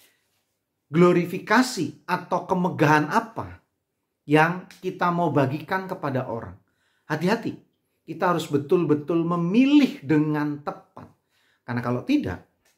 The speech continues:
tidak ada artinya. Karena kalau hanya kesombongan, apalagi, apalagi adalah kemunafikan, maka sia-sialah kita menunjukkan, men-, mempertontonkan,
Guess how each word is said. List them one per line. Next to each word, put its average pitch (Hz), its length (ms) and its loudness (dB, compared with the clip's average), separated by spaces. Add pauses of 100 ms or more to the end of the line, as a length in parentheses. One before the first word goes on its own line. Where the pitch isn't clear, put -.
(240)
tidak 127 280 -4
ada 120 80 0 (120)
artinya. 220 280 -4 (600)
Karena 120 240 0
kalau 127 240 2
hanya 131 240 0
kesombongan, 139 1040 2 (1000)
apalagi, 143 720 0
apalagi 156 640 4 (120)
adalah 131 480 -2
kemunafikan, 180 1300 0 (480)
maka 135 240 -4
sia-sialah 123 720 0 (720)
kita 139 560 0
menunjukkan, 147 1300 -2
men-, 147 560 -6
mempertontonkan, 151 1400 0